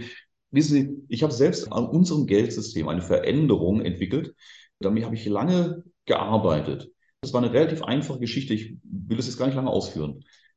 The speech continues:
Daraufhin habe ich dann den damaligen, gerade aus dem Amt scheidenden Finanzminister, mit dem ich in Kontakt stehe, angerufen, nachdem ich mit Wirtschaftswissenschaftlern aus meinem Umfeld gesprochen habe, die sagten, „Das ist es, wie ist das da noch keiner drauf gekommen?“ Hab den damaligen Finanzminister angeschrieben, hab gesagt, „Ich brauche mal Ihre Einschätzung“,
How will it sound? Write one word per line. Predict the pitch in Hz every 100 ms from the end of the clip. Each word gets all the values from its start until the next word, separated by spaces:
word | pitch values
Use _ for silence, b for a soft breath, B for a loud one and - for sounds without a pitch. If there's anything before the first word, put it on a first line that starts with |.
| _
Daraufhin | - 120 165 165
habe | 135 135
ich | -
dann | 113 117
den | 110 95 101
damaligen, | 95 104 139 165 143 135 120 117 110 117 - _ _
gerade | - 95 127 151
aus | - -
dem | 107
Amt | - -
scheidenden | 123 117 113 104
Finanzminister, | - 110 127 135 107 95 95 95
mit | 90
dem | 87
ich | 90
in | 101
Kontakt | 101 101 107
stehe, | - 113 - -
angerufen, | 117 113 120 120
nachdem | 127 - 113
ich | 101 -
mit | 101 - B B
Wirtschaftswissenschaftlern | - 135 120 113 110 101 117 113 110 117
aus | - -
meinem | 104
Umfeld | 95 117 120
gesprochen | 113 - 113 113
habe, | 113 120
die | 110
sagten, | 101 92 87 -
„Das | 85 -
ist | 135 139
es, | -
wie |
ist | 98 -
das | 101
da | 104
noch | 101 -
keiner | 92
drauf | - 127
gekommen?“ | 98 - 67 69 b b b -
Hab | 104
den | 120
damaligen | 113 123 147 135 120
Finanzminister | 120 110 135 - 98 87 98 80
angeschrieben, | 95 98 98 - 123
hab | 113
gesagt, | - -
„Ich | -
brauche | 101 104
mal | -
Ihre | 90
Einschätzung“, | 101 131 - - - 110